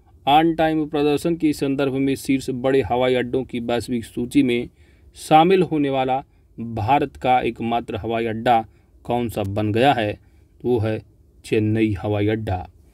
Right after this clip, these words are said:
चेन्नई हवाई अड्डा इस सूची में किस स्थान पर है? इस सूची में all over देखेंगे तो आठवें स्थान पर है। यह सूची किसके द्वारा जारी की गई है? तो यह सीरियम के द्वारा जारी की गई है।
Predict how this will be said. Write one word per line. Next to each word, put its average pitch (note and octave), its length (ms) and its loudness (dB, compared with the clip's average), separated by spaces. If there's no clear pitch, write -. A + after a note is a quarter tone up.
चेन्नई D3 380 6
हवाई C3+ 320 4
अड्डा C#3+ 440 4
इस D3+ 220 0
सूची D3 540 0
में E3+ 280 4
किस D3 200 0
स्थान B2+ 500 0
पर A#2+ 220 0
है? B2+ 260 0
इस C3+ 180 -4
सूची C#3 400 -2
में D3+ 240 2
all F3+ 240 2
over C#3+ 300 2
देखेंगे C#3 520 0
तो B2+ 220 -4
आठवें C3 500 0
स्थान A#2 380 -6
पर A2+ 200 -4
है। A#2+ 160 -10
यह D#3+ 180 8
सूची F3+ 320 -2
किसके F#3+ 360 0
द्वारा F#3 320 4
जारी D#3 380 4
की D#3+ 200 -2
गई D3+ 220 4
है? D#3 160 0
तो - 540 -10
यह D3+ 200 4
सीरियम D3 520 2
के D3 140 -4
द्वारा C#3 460 2
जारी B2 480 -2
की A#2+ 220 -8
गई A2+ 260 0
है। B2+ 300 -8